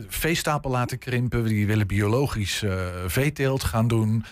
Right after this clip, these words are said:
Betekent derving van inkomsten. En die hebben al een tijd geleden een plan ingediend om als compensatie daarvoor vijf natuurlodges, zeggen ze, zeg maar, houten, in het landschap ingepaste, ehm, eh, verblijf, eh,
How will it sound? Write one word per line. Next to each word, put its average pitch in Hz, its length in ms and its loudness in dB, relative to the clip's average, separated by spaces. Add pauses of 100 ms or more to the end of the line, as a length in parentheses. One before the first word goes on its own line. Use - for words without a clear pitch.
(240)
Betekent 123 400 0
derving 120 380 2
van 104 120 2
inkomsten. 120 720 2
En 113 100 2
die 104 180 2
hebben 110 300 2
al 101 200 4
een 101 80 4
tijd 151 220 2
geleden 117 400 2
een 101 60 2
plan 113 240 4
ingediend 98 560 2
om 98 380 2
als - 180 0
compensatie 107 640 0
daarvoor 101 440 2
vijf 123 500 2 (680)
natuurlodges, 104 840 2
zeggen 90 280 0
ze, 98 120 2
zeg 113 140 2
maar, 113 180 4
houten, 113 680 2
in 110 120 2
het 101 120 0
landschap 110 560 0
ingepaste, 110 840 2 (440)
ehm, 101 320 2
eh, 107 140 0 (100)
verblijf, 117 840 2
eh, 92 80 -2